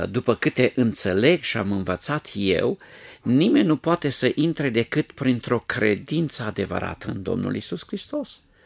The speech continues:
O credință care îl conduce la o pocăință, așa cum o stabilește,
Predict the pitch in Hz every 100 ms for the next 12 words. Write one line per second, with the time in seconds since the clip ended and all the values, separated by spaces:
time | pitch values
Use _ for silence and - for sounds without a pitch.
0 | - - - - - - 127 110 160 160
1 | 143 135 123 117 120 110 127 131 123 110
2 | 104 98 - 113 - 113 107 151 170 -
3 | - - - 143 - 131 107 98 - 95
4 | 90 92 95 113 - 104